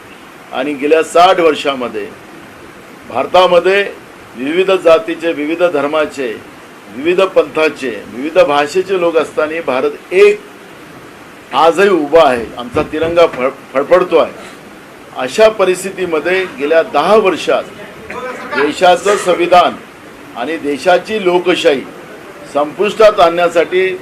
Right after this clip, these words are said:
जे जे काही पावलं नरेंद्र मोदीच्या सरकारने आणि भाजपच्या सरकारने उपस्थित के-, उभे केलेत, त्याचा विरोध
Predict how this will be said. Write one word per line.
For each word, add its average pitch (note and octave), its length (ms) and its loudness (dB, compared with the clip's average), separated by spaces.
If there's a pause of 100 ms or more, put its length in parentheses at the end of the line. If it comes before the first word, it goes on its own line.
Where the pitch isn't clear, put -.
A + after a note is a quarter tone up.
(600)
जे E3 140 0
जे F3+ 180 2
काही F#3+ 240 2
पावलं E3+ 540 4 (680)
नरेंद्र F#3+ 420 0
मोदीच्या G3+ 480 2
सरकारने F3 480 0
आणि E3+ 180 0
भाजपच्या D#3 500 0
सरकारने D3+ 560 -4
उपस्थित C3 540 -8 (120)
के-, C#3 100 -8
उभे C#3 260 -4
केलेत, C3+ 340 -4 (800)
त्याचा D3 360 2
विरोध F#3+ 460 2